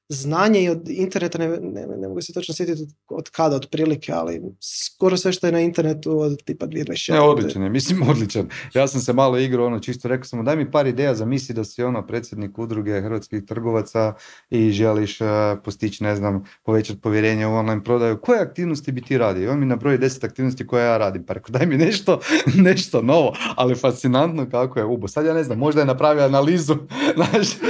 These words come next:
Speaker 2: svega, ali rekao, „Daj ono, daj mi neku ideju, čovječe”, ne. Hoću reći, e, fora je za, za,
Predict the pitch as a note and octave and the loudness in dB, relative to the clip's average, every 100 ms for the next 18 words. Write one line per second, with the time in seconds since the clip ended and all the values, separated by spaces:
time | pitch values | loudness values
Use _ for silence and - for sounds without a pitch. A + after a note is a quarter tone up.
0 | C4+ - - D3+ D#3+ D#3+ D3+ D3 C#3+ C#3+ | 0 -2 -2 2 4 6 4 2 0 0
1 | C3+ D#3+ D#3+ D#3+ C#3+ A2 A#2 D3 C3+ A2+ | 2 4 6 4 4 2 4 4 4 2
2 | B2 C3 A#2+ G#2 F#2+ G#2 F#2+ - F2+ F2+ | 2 0 -2 -2 0 0 -2 -4 -6 -6
3 | E2+ - F#2 G2+ - - C3+ D3 D#3 D#3 | -6 -8 -8 -8 -12 -6 -2 0 2 0
4 | D3+ C3 A#2 A2+ A2 G#2+ - C#3 D3 C3+ | 0 0 2 2 0 -2 -4 0 2 4
5 | B2 A#2 G#2+ G#2 A2 G#2+ G2+ G2+ G#2+ G2 | 4 2 -2 -2 0 0 0 -2 -4 -6